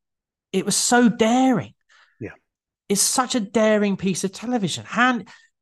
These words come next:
Speaker 1: a network handing over all that time and money to David Lynch to make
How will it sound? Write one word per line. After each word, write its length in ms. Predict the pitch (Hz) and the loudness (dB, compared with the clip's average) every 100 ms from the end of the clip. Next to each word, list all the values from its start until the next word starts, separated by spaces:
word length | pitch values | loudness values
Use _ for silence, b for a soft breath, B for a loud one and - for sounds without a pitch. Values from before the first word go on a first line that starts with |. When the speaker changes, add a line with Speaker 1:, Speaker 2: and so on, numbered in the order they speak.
| - | -6
Speaker 1:
a 60 | 190 | -2
network 560 | 233 247 151 120 92 | -2 -2 -4 -8 -8
handing 420 | - 202 208 214 | -6 -2 -2 -2
over 560 | 208 220 220 156 107 87 - _ _ | 0 2 2 0 -4 -8 -18 _ _
all 220 | 202 247 | 2 2
that 200 | 233 233 | 2 -4
time 480 | - - 220 220 208 | -10 -10 -4 -2 0
and 140 | 202 | 0
money 320 | 196 214 151 113 | 0 -2 -4 -6
to 100 | 123 | -8
David 460 | 127 180 185 180 | -2 0 0 0
Lynch 440 | 196 160 - - - | -2 -2 -4 -12 -8
to 100 | 160 | -6
make 240 | 160 151 | -6 -6